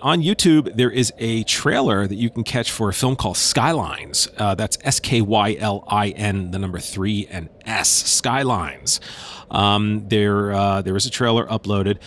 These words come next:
Uh, it's starring, uh, Lindsay Morgan, uh, Jonathan Howard, uh, Rona Mitra, uh, James Cosmo, and a whole host of others. The film, uh, is written and directed by Liam O'Donnell. And the synopsis:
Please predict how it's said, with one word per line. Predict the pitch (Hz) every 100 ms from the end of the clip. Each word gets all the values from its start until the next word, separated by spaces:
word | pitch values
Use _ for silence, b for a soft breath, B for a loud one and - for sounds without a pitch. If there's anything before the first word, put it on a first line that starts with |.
| B B -
Uh, | 92 95
it's | 98
starring, | - 117 117 107 95
uh, | 101 101
Lindsay | 123 151 160
Morgan, | 151 160 170 170 139
uh, | 95 92
Jonathan | 135 147 139
Howard, | 110 127 135 135 131 113 - B B -
uh, | 95 95 95 95
Rona | 101 131 131 117
Mitra, | 120 131 - 135 135 - - -
uh, | - 90 90 92
James | - 117 127 -
Cosmo, | - - 127 135 127 131 123 123 117 B B
and | - 101 101 98
a | 87
whole | - 123
host | - 131 -
of | 101
others. | 110 95 85 -
The | 107
film, | 131 131 127 85
uh, | 104 98 98
is | 87 87
written | 127 120
and | 98
directed | 107 117 107
by | 90 90
Liam | 90 104 113 87
O'Donnell. | 76 - 120 151 214 208 - B B B B B -
And | 104 104 104
the | 95
synopsis: | - 101 113 - 202 226 - - - -